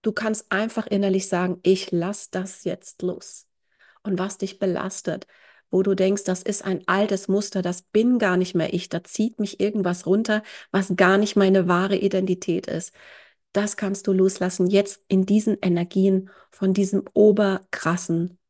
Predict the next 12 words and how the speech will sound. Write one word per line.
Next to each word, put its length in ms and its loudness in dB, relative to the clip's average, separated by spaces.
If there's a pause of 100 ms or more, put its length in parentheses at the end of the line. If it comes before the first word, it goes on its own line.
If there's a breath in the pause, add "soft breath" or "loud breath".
(120)
Neumond. 680 2 (260 soft breath)
Der 120 -2
ist 160 -2
nochmal 360 -2
wie 300 2 (160 loud breath)
ein 180 0
Shift 460 0
im 200 -2
Shift. 500 -10
Er 180 0
ist 200 0
wirklich, 440 0